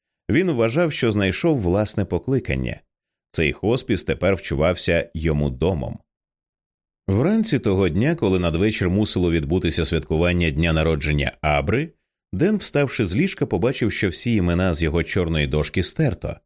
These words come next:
Замість них великими хитливими літерами було написано єдине слово: «Хелл?». Ден ще довгенько сидів у трусах на краю ліжка і просто дивився. Потім підвівся і поклав долоню на ті літери, трохи їх змазавши,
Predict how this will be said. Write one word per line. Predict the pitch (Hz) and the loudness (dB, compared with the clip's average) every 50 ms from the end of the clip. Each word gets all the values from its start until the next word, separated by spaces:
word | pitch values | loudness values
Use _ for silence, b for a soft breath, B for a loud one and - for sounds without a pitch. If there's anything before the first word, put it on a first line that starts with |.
| _ _ _ _ _ _ _ - | _ _ _ _ _ _ _ -2
Замість | 80 82 98 110 110 113 113 110 113 127 | 0 2 2 2 2 2 2 0 0 0
них | 143 175 180 - | 0 0 0 0
великими | 104 98 104 107 123 156 160 160 151 139 135 131 123 | 0 2 2 2 2 2 0 0 0 0 0 0 0
хитливими | - 120 110 - 110 107 104 101 98 95 87 85 | 0 -2 -2 0 2 2 2 2 2 2 2 2
літерами | 90 113 147 147 156 147 143 135 123 | 2 0 0 0 0 0 2 0 0
було | 95 85 85 82 80 | 0 0 0 2 2
написано | 73 65 - 113 120 - - 113 101 87 | 0 0 0 -2 -2 0 0 0 0 2
єдине | 76 76 73 69 82 85 82 80 | 0 0 0 0 0 0 0 0
слово: | - - - 104 104 87 71 65 60 64 - _ _ _ _ _ _ _ - | 0 0 0 2 2 0 0 -2 -6 -8 -10 _ _ _ _ _ _ _ -2
«Хелл?». | 80 76 73 80 107 147 254 294 - _ _ _ _ _ _ _ _ _ _ _ _ _ _ _ _ _ - | -2 0 0 0 0 -2 -4 -6 -10 _ _ _ _ _ _ _ _ _ _ _ _ _ _ _ _ _ -6
Ден | - - 107 180 220 220 | -4 0 0 0 0 0
ще | 220 - - 180 | -2 -2 0 2
довгенько | 156 156 139 123 151 190 202 190 180 156 | 2 2 2 2 2 2 0 2 0 0
сидів | - - 127 127 156 151 | 0 0 0 0 0 0
у | 143 131 | 0 0
трусах | - 139 147 - - 160 170 165 - | 0 0 0 0 0 0 0 0 0
на | 139 120 | -2 0
краю | - 123 117 117 113 113 | 0 0 2 2 2 2
ліжка | 117 160 196 190 - - 135 | 0 0 -2 -4 -2 -2 -2
і | 117 | 0
просто | 104 - 110 110 110 - 107 | 0 0 -2 -2 -2 -2 -2
дивився. | 92 98 92 80 71 67 - - - - - - _ _ _ _ _ _ _ - | 0 0 0 0 -2 -2 -4 -6 -6 -6 -8 -16 _ _ _ _ _ _ _ -4
Потім | - 220 214 - 151 117 | -2 0 0 0 0 0
підвівся | - 101 82 95 143 180 165 - - | 0 0 0 0 0 0 0 0 0
і | 104 | 0
поклав | 82 90 82 - 101 110 113 101 | 0 -2 -2 0 0 0 2 2
долоню | 92 85 90 113 123 120 104 | 0 2 2 2 2 2 2
на | 90 92 92 92 87 | 2 2 2 0 0
ті | 85 - 104 104 | 0 0 -2 0
літери, | 135 180 165 - - 80 76 76 | 0 0 0 0 0 0 0 0
трохи | 73 - 107 117 117 - - 98 | 0 0 0 0 0 0 0 0
їх | 95 107 110 101 - - | 2 2 0 -2 -2 -4
змазавши, | 107 117 131 160 170 139 92 76 73 67 - - - 71 - | -4 -2 0 0 2 2 0 0 -2 -4 -4 -4 -4 -4 -6